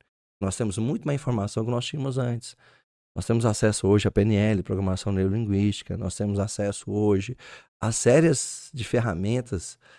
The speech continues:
que a gente, de desempenho, de alta performance, de entender neurônio espelho, como é que funciona. E a gente não usa isso. A gente quer atalho. A gente quer uma solução mágica. E não existe solução mágica.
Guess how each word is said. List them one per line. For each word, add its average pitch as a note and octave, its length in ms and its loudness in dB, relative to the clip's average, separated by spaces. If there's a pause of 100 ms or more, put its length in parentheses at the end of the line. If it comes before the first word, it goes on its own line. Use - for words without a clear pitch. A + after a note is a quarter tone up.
(220)
que G2+ 120 0
a - 20 6
gente, A2+ 380 -2 (120)
de G#2+ 160 -4
desempenho, G#2+ 680 -2
de F#2 80 0
alta G#2+ 180 0
performance, F#2+ 1040 0 (320)
de A2 120 -2
entender A#2 380 2
neurônio G#2 360 2
espelho, G2+ 640 6
como G2 180 0
é G#2 40 0
que - 120 -10
funciona. G#2 760 -6 (440)
E G#2 60 -4
a - 20 -2
gente G2 280 -6
não G2 320 -2
usa E2 260 -4
isso. D2+ 220 -8
A E2+ 40 -4
gente F#2 220 -4
quer G#2 120 -6
atalho. G2+ 540 -8 (380)
A F2+ 40 -4
gente F#2 220 -4
quer F#2+ 280 2
uma F#2 420 -2
solução F#2+ 500 -2
mágica. E2+ 720 -4 (460)
E G2+ 80 -4
não F#2+ 120 -2
existe A2+ 360 -4
solução E2+ 320 -6
mágica. C2 500 -8